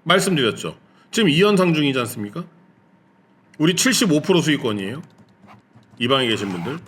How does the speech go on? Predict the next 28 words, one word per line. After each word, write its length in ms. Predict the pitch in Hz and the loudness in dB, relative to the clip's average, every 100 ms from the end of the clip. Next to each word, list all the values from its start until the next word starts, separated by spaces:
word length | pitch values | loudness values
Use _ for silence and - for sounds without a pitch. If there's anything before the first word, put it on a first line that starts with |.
| - | -8
그죠? 320 | 131 196 214 - _ _ _ - - - - - | -2 -2 -4 -16 _ _ _ -20 -20 -20 -12 -2
그러니까 240 | 220 214 | 2 4
여러분, 300 | 180 190 185 | 4 4 4
이거 220 | 160 175 | 4 4
위메이드 480 | 151 160 202 196 175 | 4 4 4 4 2
맥스도 440 | 143 - 147 156 | 0 0 0 0
놓치지 380 | 147 135 123 156 | 2 0 -2 -2
마시라고 420 | 113 104 127 113 | 0 0 0 0
제가 180 | 107 104 | 0 -2
자신 320 | 101 110 107 120 | -2 -4 -4 -6
있게 160 | 113 | -4
말씀드릴게요. 640 | 90 87 95 87 82 - 85 | -6 -6 -8 -10 -10 -10 -6
아시겠죠? 640 | 113 131 120 175 196 - - - | -2 -2 0 0 0 -6 -20 -2
자, 180 | 165 127 | -2 2
그런데 580 | 214 208 131 139 101 - - | 2 2 2 2 0 -6 -8
매수는 540 | 123 165 214 220 220 185 | 0 2 4 4 4 4
누구나 360 | 151 170 170 | 2 2 2
잘해. 260 | - 101 101 90 _ _ _ - | 0 -2 -2 -4 _ _ _ -2
어, 380 | 143 147 107 - | 0 2 -2 -6
누구나 340 | 110 185 262 | -4 2 2
잘해. 260 | 202 131 110 - - - | 2 2 0 -4 -14 -6
근데 180 | - 226 | 0 2
어디에서 540 | 123 160 226 277 220 | 4 4 6 4 4
매도를 460 | 175 127 135 151 143 | 4 4 4 4 4
해야 120 | 131 | 4
될지 240 | 113 107 98 | 2 -2 -4
모르시잖아요. 760 | 90 95 - 90 78 76 78 78 - _ _ _ - | -4 -6 -8 -12 -12 -16 -20 -20 -20 _ _ _ -8
그죠? 320 | 120 165 | -2 0